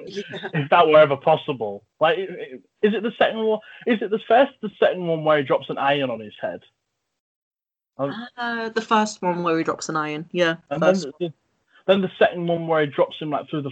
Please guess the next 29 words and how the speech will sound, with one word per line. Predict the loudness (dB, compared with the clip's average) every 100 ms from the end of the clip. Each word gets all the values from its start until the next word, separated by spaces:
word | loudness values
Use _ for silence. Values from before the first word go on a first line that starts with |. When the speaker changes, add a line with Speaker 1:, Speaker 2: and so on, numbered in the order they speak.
| -4
Speaker 2:
floor | 2 4 4 0
or |
something, | -2 -6 -6 -10 -10
and | -14 -10
they, | -6 0 2
they |
land | 4 4 2
Speaker 1:
Yeah. | 0
Speaker 2:
in | -4
the, | -6 _ _ _ _ -4
yeah. | 0 2 0 -4 _ -20 -20 _ _ _ _ -16
Speaker 1:
Yeah. | 0 2 2 -4 _ _ _ _ 0 6
Speaker 2:
That, | 6 8
that, | 6 6 4
that | 2 2 0
kid | 2
has, | 2 0
has | -4
committed | -4 -6 -4 -4 2
murder | 2 2 0
several | -2 0 -6
times | -4 -6 -2
over. | -4 -2 -6 -4
Speaker 1:
Yeah. | 2 4 2 -2 _ _ _ _ _ _ _ _ _ _ _ 0
I |
mean, | 2 2
if | -2 0
that | 0 2
was | -2 -6 -8 -16 -16